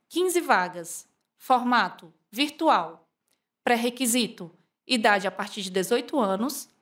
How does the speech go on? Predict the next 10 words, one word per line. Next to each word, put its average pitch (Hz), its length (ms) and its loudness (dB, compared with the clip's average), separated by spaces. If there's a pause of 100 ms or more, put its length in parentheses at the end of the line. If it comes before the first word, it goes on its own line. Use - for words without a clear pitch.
(120)
ter 240 140 2
computador 233 640 0
ou 320 80 0
notebook 220 840 -4
e 285 80 -4
conexão 285 520 0
com 269 100 -2
a 285 60 2
internet. 277 760 -2 (640)
Período, 240 640 0